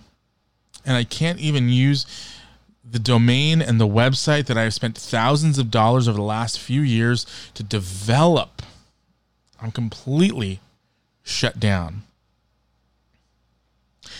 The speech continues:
It's almost as if I was the president of the United States who happened to give a speech on January sixth and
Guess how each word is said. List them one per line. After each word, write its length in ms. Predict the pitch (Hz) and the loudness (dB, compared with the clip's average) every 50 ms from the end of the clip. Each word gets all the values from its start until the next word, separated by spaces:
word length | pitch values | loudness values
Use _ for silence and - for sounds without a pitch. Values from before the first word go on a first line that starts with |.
| - - | -8 -6
It's 140 | 151 139 - | -4 -2 0
almost 240 | 180 180 190 156 156 | 0 0 0 -2 -2
as 100 | 151 151 | -4 -4
if 140 | 165 143 | -4 -2
I 160 | 156 151 151 151 | -2 -2 -2 -2
was 360 | 147 151 151 143 131 135 131 | -2 -4 -4 -4 -6 -8 -8
the 80 | 135 | -8
president 440 | 120 - 131 131 139 139 147 151 - | -8 -6 -4 -2 -2 -2 -2 -4 -4
of 40 | - | -2
the 60 | 135 | -2
United 280 | 135 127 127 135 139 127 | -2 0 0 0 -2 -2
States 500 | - - - 143 156 151 127 - - - - - - - - | -4 -2 -2 0 0 0 -2 -4 -6 -10 -12 -16 -20 -20 -10
who 120 | - - 131 | -4 -2 0
happened 360 | 123 127 131 139 135 151 139 | 0 2 0 0 0 -2 -4
to 60 | 127 | -4
give 160 | 127 139 131 | -4 -4 -4
a 40 | 123 | -4
speech 420 | - - - - 151 160 147 - 135 | -6 -6 -6 -4 -4 -4 -4 -4 -4
on 160 | 123 123 113 | -4 -4 -4
January 460 | 101 117 117 127 139 135 135 131 113 | -2 -2 -2 -2 -2 -2 -2 -4 -4
sixth 480 | - - - 156 147 135 - - - - - - - - - - | -6 -6 -4 -6 -6 -6 -6 -8 -8 -10 -12 -18 -20 -20 -14 -8
and 400 | - 127 123 120 120 117 117 | -6 -4 -2 -2 -4 -4 -6